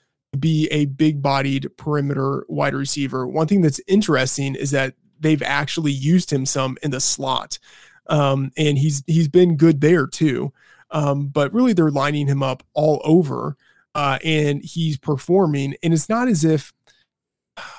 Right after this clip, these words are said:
like, I, I've always had this kind of back and forth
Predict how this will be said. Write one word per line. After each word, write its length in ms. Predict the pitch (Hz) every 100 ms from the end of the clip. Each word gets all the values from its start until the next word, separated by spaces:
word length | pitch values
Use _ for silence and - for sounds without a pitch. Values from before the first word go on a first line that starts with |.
| -
like, 160 | 180 165
I, 200 | 175 175 -
I've 160 | 175 202
always 240 | 262 240
had 220 | 196 190
this 140 | 175 -
kind 200 | 175 156
of 160 | 127
back 280 | 139 139 139
and 140 | 139
forth 400 | - 139 139 135